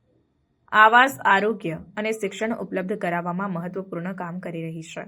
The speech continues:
સામાજિક ન્યાય તરફનું એક પગલું હોય તે અનુરૂપે આ સંમેલન એ સામાજિક ન્યાય અને સમાવેશી વિકાસ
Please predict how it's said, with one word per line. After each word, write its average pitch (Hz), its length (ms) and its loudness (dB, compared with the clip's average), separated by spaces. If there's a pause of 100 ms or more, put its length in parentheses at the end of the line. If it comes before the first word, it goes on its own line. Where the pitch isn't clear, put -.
(120)
સામાજિક 180 520 -6
ન્યાય 175 220 -6
તરફનું 175 400 -8
એક 180 120 -10
પગલું 175 360 -6 (920)
હોય 262 260 6 (120)
તે 233 220 4
અનુરૂપે 208 480 -2
આ 214 120 2
સંમેલન 180 600 -4 (680)
એ 233 120 2
સામાજિક 240 520 4
ન્યાય 214 280 0
અને 202 200 -2
સમાવેશી 185 560 -4
વિકાસ 175 380 -4